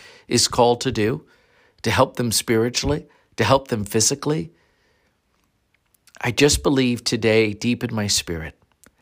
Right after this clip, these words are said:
that God is calling your church. God is calling you as a leader to lead more like Jesus, to detach from social media,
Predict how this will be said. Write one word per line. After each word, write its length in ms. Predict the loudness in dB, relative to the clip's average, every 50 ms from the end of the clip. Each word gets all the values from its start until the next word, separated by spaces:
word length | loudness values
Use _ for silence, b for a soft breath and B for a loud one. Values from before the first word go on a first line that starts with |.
| b b b -2
that 180 | -2 -2 2
God 300 | 2 2 4 4 2 0
is 120 | -2 -4 -4
calling 680 | 0 2 4 4 4 4 0 -2 -4 -6 -8 -10 -10 -4
your 240 | 0 2 4 2
church. 580 | 2 0 -4 -6 -6 -8 -8 -10 -10 -10 -12 -12 _ _ _ _ _ _ _ _ _ _ _ _ _ _ _ -4
God 260 | 0 2 2 4 2
is 140 | 0 -2 -2
calling 460 | 2 2 2 2 2 0 -2 -2 -2
you 340 | 2 2 4 2 2 0 -2
as 140 | -4 -4 -4
a 40 | -4
leader 420 | -4 -6 -6 -6 -8 -10 -12 -12 _ _ _ _ _ _ -20 _ _ _ _ -4
to 120 | -4 -2
lead 400 | -2 0 0 2 2 2 0 0
more 240 | 2 4 6 6 4
like 260 | 4 0 -4 -4 -4
Jesus, 560 | -6 -4 -4 -4 -4 -6 -6 -6 -8 -8 -10 _ _ _ _ _ _ _ _ _ _ _ _ _ _ _ _ _ _ _ _ _ _ _ -4
to 360 | 0 2 2 2 0 -4 -8 _ -20 B B B B B B B B
detach 640 | 2 2 2 2 0 -2 0 2 2 2 2 -2 -4 -8
from 200 | -6 -4 -4 -2
social 520 | 0 0 0 0 -2 -4 -6 -4 -2 -2
media, 520 | -2 0 0 -2 -2 0 -2 -2 -2 -4